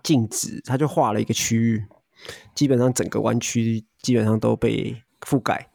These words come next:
Speaker 1: 然后就是所有的山上是严禁任何人生火。
Speaker 2: 哦。
Speaker 1: 对，所以所有的营地呢，就是那个 campfire 是不能，营火是不能生的。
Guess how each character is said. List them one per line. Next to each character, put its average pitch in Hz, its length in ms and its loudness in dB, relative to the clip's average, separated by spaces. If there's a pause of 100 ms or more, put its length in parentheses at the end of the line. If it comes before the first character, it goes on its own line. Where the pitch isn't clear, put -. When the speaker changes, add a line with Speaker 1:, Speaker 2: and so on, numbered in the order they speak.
(460)
Speaker 1:
然 110 100 -2
后 113 60 0
就 117 100 0
是 113 300 2
所 - 240 2
有 120 80 6
的 110 80 0
山 113 260 0
上 104 300 -2 (100)
是 117 260 -4 (400)
严 127 320 2
禁 143 280 4
任 135 180 0
何 104 200 0
人 107 360 -2
生 127 240 2
火。 - 280 -4 (760)
Speaker 2:
哦。 92 320 0 (100)
Speaker 1:
对， 113 300 -2
所 147 140 2
以 143 100 4
所 147 140 0
有 147 40 4
的 127 160 2
营 123 180 4
地 127 240 4
呢， 110 340 2 (160)
就 117 120 -2
是 117 100 4
那 117 120 4
个 110 140 2
campfire 123 680 0
是 110 100 0
不 - 160 -2
能， 101 180 2 (180)
营 131 280 4
火 113 220 2
是 110 80 0
不 131 120 -2
能 107 140 2
生 110 260 2
的。 110 80 0